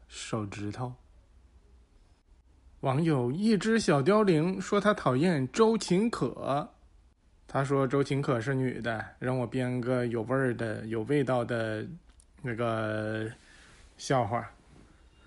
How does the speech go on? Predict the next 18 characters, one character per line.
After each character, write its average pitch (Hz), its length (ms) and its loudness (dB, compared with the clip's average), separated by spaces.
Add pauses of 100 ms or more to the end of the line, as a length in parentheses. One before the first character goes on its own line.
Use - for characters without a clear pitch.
(840)
周 139 220 6
秦 127 260 -2
可 127 380 -2
呀， 113 480 -2 (120)
养 113 240 -2
了 113 100 -4
一 127 120 0
只 127 200 -2
狗， 123 340 -6 (320)
他 190 160 4
想 143 240 2
教 180 240 4
那 190 160 2
只 185 160 2
狗 123 500 -4 (220)
上 170 380 2
厕 202 280 4
所， 123 540 -6